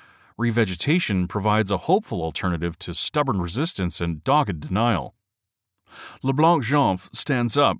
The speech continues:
brushing the sand from her hands. "We can't really struggle against climate change," she says. "It's bigger and stronger than we are." As her gaze wanders to the horizon,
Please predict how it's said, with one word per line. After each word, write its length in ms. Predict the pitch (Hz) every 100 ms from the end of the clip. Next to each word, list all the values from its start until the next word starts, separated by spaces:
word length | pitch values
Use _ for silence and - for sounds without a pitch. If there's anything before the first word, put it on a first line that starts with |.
| _
brushing 400 | 110 143 - 135
the 80 | 120
sand 380 | - 156 120
from 160 | - 104
her 80 | 95
hands. 440 | 113 135 90 76 - _ _ _ _ _
"We 80 | 143
can't 220 | - 277
really 180 | 277 220
struggle 460 | - - 147 123 107
against 320 | 95 104 -
climate 360 | - 151 143 92
change," 320 | 95 78 73
she 140 | 78
says. 340 | - 104 135 - _ _ _ -
"It's 180 | 117
bigger 440 | - 113 160 147 117
and 100 | 110
stronger 460 | - 135 147 110
than 160 | 95 98
we 180 | 147 165
are." 280 | 76 62 - _ _ _ _ _ _
As 140 | - 90
her 80 |
gaze 340 | 82 107 110 95
wanders 480 | 104 139 120 101 90
to 100 | 98
the 100 | 85
horizon, 580 | 101 127 165 135 107